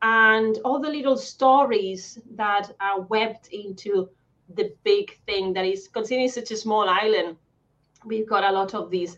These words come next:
elements there that intertwine. So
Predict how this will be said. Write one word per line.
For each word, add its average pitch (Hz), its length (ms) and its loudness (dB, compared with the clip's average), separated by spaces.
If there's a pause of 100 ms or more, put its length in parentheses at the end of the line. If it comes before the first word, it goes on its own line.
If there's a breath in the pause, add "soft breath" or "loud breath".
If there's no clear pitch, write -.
elements 170 540 -4
there 151 320 -6
that 165 260 -6 (440)
intertwine. 190 840 -4
So 220 400 -6